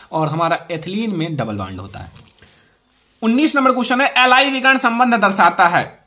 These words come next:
एलआई जो है वो विकर्ण संबंध किसके साथ दर्शाता है? एनए के साथ, के के साथ, एएल के साथ या एमजी के साथ।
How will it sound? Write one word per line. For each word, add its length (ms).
एलआई 340
जो 160
है 140
वो 140
विकर्ण 340
संबंध 340
किसके 280
साथ 200
दर्शाता 500
है? 180
एनए 320
के 140
साथ, 280
के 440
के 140
साथ, 300
एएल 260
के 120
साथ 280
या 140
एमजी 260
के 100
साथ। 320